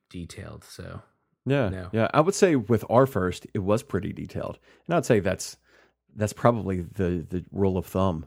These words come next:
Speaker 2: for first-time parents. They wanna map out everything. They need to take in all these if-then considerations, all these, you know, conditional, "What happens if this happens, then this happens,"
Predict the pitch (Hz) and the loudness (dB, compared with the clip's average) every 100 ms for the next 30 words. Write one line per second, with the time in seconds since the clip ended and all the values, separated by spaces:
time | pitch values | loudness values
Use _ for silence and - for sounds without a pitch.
0 | - - 90 90 - 87 82 87 85 - | -8 -8 -4 -4 -2 -4 -4 -4 -6 -8
1 | - _ - 95 90 87 87 92 87 - | -16 _ -2 -2 0 -2 -2 -2 -4 -2
2 | 92 85 - - 98 95 - 92 92 92 | -2 0 -2 -6 -4 -4 -4 -4 -2 -4
3 | 92 90 98 - - - 107 98 92 92 | -2 -4 -6 -10 -18 -2 -2 0 -2 0
4 | 98 101 101 - 110 104 110 104 101 98 | 2 2 -2 -2 -4 -4 0 2 2 -2
5 | - _ _ _ 107 - 110 98 95 - | -6 _ _ _ -6 0 0 2 0 -2
6 | 98 98 98 92 98 95 - _ - 92 | -2 -2 -2 -2 -2 -2 -8 _ -6 -4
7 | 90 101 92 98 - 95 95 92 98 107 | -4 -4 -2 -2 0 -2 -2 -2 -4 -6
8 | 113 113 139 - _ - - - - - | -8 -8 -10 -12 _ -8 -6 -8 -12 -18
9 | - - 156 185 208 - 92 - 87 | -18 -8 -4 -2 -2 -4 -8 -10 -14